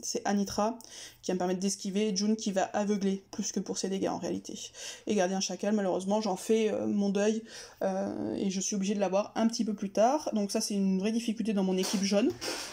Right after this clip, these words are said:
Mais pour l'instant, de toute façon, j'ai pas d'autres, euh, héros. Euh, j'ai aucun autre héros dans mon, dans mon deck qui me permet, euh, de déclencher en six tuiles immédiatement, encore une fois. Parce qu'après, on a, par exemple, on peut avoir un Dandré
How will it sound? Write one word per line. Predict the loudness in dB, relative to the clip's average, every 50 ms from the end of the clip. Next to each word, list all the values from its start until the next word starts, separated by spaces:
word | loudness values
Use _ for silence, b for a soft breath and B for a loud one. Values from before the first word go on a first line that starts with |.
| B B B B -20 _ -6
Mais | 0 0 0 2
pour | 2 2
l'instant, | 2 2 2 2 0 0
de |
toute | 2 2
façon, | 0 2 2 0
j'ai | 0 0 2
pas | 2 4 4
d'autres, | 4 4 2 0 0
euh, | 2 2 4
héros. | 4 4 4 4 4 2 2 B B B B B B B -2 -2
Euh, |
j'ai | 2 2 4
aucun | 4 4 4 4 4 4 4
autre | 4 4 4 4 2
héros | 2 4 6 6 6
dans | 6 6
mon, | 4 4 4 2 2 0
dans | 0 0
mon | -2 0
deck | 0 -2 -2 -2
qui | -2 0 2
me | 2 2 0
permet, | 0 0 2 2 4 4 2 2 0 B B B B B B B B 0
euh, | 0 0
de | 2 2
déclencher | 2 2 2 2 2 0 2 2 2 2
en | 2 2
six | 2 2 0 0
tuiles | 2 2 0 2 6
immédiatement, | 6 8 8 8 6 6 4 2 4 4 2 4 4 2
encore | 0 0 0
une | 0 -2
fois. | 0 0 -2 -2
Parce | -2 -2
qu'après, | -2 -2 -4 -2 0 0
on | 2 4 6 6
a, | 6 6 6
par | 2 0
exemple, | 0 2 4 4 4 4 2
on | 0
peut | 0 0 0
avoir | 0 2 2 2 2 2 2 0
un | 0 0 0
Dandré | 2 2 4 4 4 4 2 2 0